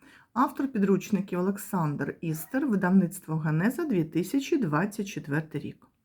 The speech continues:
Довжина прямокутника на вісім метрів більша за ширину. Знайдіть довжину і ширину прямокутника,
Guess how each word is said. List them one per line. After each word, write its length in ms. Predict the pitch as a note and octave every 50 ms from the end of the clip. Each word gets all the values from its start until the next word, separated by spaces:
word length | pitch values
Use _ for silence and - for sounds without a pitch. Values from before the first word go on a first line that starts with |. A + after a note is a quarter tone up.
| _ _ - - - - - - - _
Довжина 640 | - D#3+ A3+ C4+ E4 D#4 F#4 G4+ D4+ A3 F#3+ F#3+ F#3+
прямокутника 1000 | G3 G3 A3+ B3+ D4+ D#4+ - - - E3+ D#3+ D#3+ - F#3 G3+ G#3+ - C4 C4+ C4+ -
на 180 | G3 G3 G3+ G3
вісім 420 | F#3 G3 F#3+ F#3+ - - F#3+ E3+
метрів 600 | F3 F3 F3 E3+ D#3 C#3+ C#3+ - - D3+ D#3 D3+
більша 580 | D3 D3+ D#3+ D#3+ F3+ G3 C#4+ C#4 - - F3 E3
за 180 | D#3 E3 F#3
ширину. 640 | G3 - - G#3+ G3+ G#3 G3+ F#3+ D#3+ C3+ C3 - - - _ _ _ _ _ - - - - - - - _
Знайдіть 680 | F3+ E3+ G3 G#3 B3+ E4 F4+ D4 G3+ F#3+ F#3+ F#3+ G3 F3
довжину 720 | D#3 G3+ G#3 A3 G3+ G3 A3+ A3+ A3+ G#3+ G3 E3 D#3 D3+ -
і 100 | - F#3
ширину 520 | F#3 - - A3 G#3 G#3 G3+ G3 E3+ D3+ -
прямокутника, 1040 | F#3 G3 G3+ G3+ F#3 F3 E3 - - E3 D3 C#3 - - F3+ G3 G3 - C4+ D4+